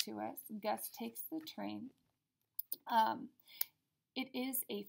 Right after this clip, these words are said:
fantasy story. A fantasy is, um, a story that couldn't really happen in real life. So w-, as we're reading, I want you to look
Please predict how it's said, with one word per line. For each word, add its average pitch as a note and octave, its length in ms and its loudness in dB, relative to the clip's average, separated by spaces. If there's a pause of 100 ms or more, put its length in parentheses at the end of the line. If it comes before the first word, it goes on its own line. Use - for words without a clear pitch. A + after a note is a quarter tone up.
(100)
fantasy A#3 580 0
story. - 580 2 (380)
A G#3+ 60 2 (100)
fantasy B3+ 760 0 (160)
is, A3 360 0 (240)
um, G#3 320 0
a A3+ 60 4
story A#3+ 380 2
that - 200 0
couldn't C#4+ 300 2
really A#3 220 0
happen G#3+ 340 -4
in G3+ 180 0
real G3 300 2
life. G3 300 0 (360)
So - 160 2
w-, A#3+ 220 0
as G#3+ 240 8
we're B3+ 120 -2
reading, A3+ 340 0
I G#3 40 2
want G#3 200 0
you G#3+ 120 -2
to G3 60 -2
look G3+ 140 -2